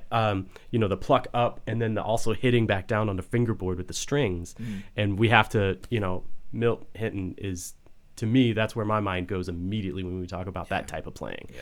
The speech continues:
Speaker 2: man, I
Speaker 1: Milt,
Speaker 2: don't
Speaker 1: the judge,
Speaker 2: I mean,
Speaker 1: is
Speaker 2: I've even
Speaker 1: just
Speaker 2: seen
Speaker 1: like,
Speaker 2: it.
Speaker 1: I
Speaker 2: I
Speaker 1: mean, he
Speaker 2: think
Speaker 1: can
Speaker 2: I've
Speaker 1: do all
Speaker 2: seen
Speaker 1: that
Speaker 2: it
Speaker 1: stuff.
Speaker 2: do it, and I still can't. I still can't. I don't understand.
Speaker 1: <laughs>
Speaker 2: So I'm like,
Speaker 1: Right.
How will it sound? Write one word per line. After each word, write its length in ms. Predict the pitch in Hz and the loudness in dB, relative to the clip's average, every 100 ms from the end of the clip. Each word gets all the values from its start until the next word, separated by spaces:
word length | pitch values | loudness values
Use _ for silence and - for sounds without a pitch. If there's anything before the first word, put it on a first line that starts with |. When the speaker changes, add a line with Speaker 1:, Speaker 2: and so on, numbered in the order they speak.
| 64 | -14
Speaker 2:
man, 100 | 67 71 | -8 2
I 40 | |
Speaker 1:
Milt, 200 | 110 107 | 2 2
Speaker 2:
don't 160 | - 110 | -4 -6
Speaker 1:
the 80 | 95 | 2
judge, 520 | 117 113 95 87 - - - | 6 6 4 0 -8 -14 -8
Speaker 2:
I 40 | |
mean, 60 | 139 | 2
Speaker 1:
is 60 | 135 | 6
Speaker 2:
I've 120 | 160 | 6
even 180 | 143 139 | 6 4
Speaker 1:
just 140 | 104 | 2
Speaker 2:
seen 280 | 107 143 143 | 2 2 2
Speaker 1:
like, 0 | |
Speaker 2:
it. 120 | 143 | 2
Speaker 1:
I 40 | |
Speaker 2:
I 20 | 107 | 2
Speaker 1:
mean, 100 | 104 | 4
he 40 | |
Speaker 2:
think 100 | 147 | 4
Speaker 1:
can 60 | 110 | 6
Speaker 2:
I've 40 | 104 | 4
Speaker 1:
do 60 | 104 - | 4 2
all 220 | 113 123 107 | 6 6 6
Speaker 2:
seen 80 | |
Speaker 1:
that 80 | 151 | 2
Speaker 2:
it 80 | 139 | 0
Speaker 1:
stuff. 140 | 127 | 2
Speaker 2:
do 140 | 143 147 | 4 6
it, 140 | 147 139 | 4 0
and 120 | 123 | -6
I 80 | 113 | -6
still 280 | - 131 | -4 -4
can't. 340 | 120 110 101 95 | -2 -6 -6 -6
I 60 | 104 | -10
still 300 | - - 107 | -8 -8 -6
can't. 320 | 92 87 82 - | -6 -8 -6 0
I 40 | 92 | 2
don't 140 | 90 - - - 123 - | 2 -2 -4 -4 4 10
understand. 340 | 196 196 190 | 10 10 2
Speaker 1:
<laughs> 0 | |
Speaker 2:
So 100 | - | 2
I'm 200 | 101 101 | -6 -4
like, 160 | 101 120 | -2 4
Speaker 1:
Right. 280 | 127 123 | 8 8